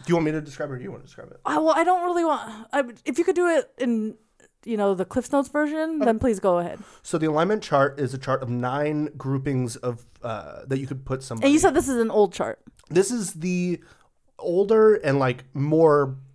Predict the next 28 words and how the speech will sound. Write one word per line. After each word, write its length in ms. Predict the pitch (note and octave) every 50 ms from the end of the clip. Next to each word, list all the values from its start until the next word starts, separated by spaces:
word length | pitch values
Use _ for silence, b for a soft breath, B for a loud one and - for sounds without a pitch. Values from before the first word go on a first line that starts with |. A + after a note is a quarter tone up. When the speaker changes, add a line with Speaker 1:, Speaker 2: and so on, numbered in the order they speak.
| _ _ _
Speaker 1:
popular 460 | - - C#3 C3 C3 C3+ B2 A#2 G#2+ -
chart. 260 | - B2 G#2 - B2+
They've, 160 | C#3 C#3+ C#3+
like, 160 | C#3+ C3 C3
added 480 | - - C3 C3 C3+ C3 C3 C3 B2+ B2+
some, 540 | - - A#2+ A#2 A2+ A#2 A#2 A#2 B2 A#2+ - _ _ -
uh, 380 | A#2 - F2+ E2+ D2 - - - - - - - - - -
Speaker 2:
There's, 140 | D4 -
like, 80 | C#4 -
Speaker 1:
alignments, 340 | - - A#2+ A#2 A#2 A2+ G3
Speaker 2:
there 80 | A3 A3
could 60 | -
Speaker 1:
but 60 | - A#2+
Speaker 2:
be, 40 | -
like, 180 | - - -
twelve. 580 | - - - - D3 D#3 G3+ F#3 C3+ - - - -
Speaker 1:
but 80 | G#3+ -
this 140 | D#4 C4+ -
is 100 | G#3 D3+
enough, 360 | C#3 B2 B2+ C3+ C3+ C3 - -
I 80 | A2 G2
think. 360 | - - G2+ F#2+ - - _ b b b b b b b
Uh, 320 | - B2+ B2 A#2 A#2 - - -
so 360 | B2+ - - D#3+ C#3+ C3+ C3+ C#3
there's 220 | D3 D3 C3 C#3
nine 640 | C#3 C3+ D3 D3 D#3 E3+ F3 F3+ F#3 F#3 F#3 F3+ - C#3
different, 420 | C#3+ D#3 C#3+ - D#3+ D3 D3 C#3+ C#3+ -
uh, 260 | A#2 A2+ G#2 -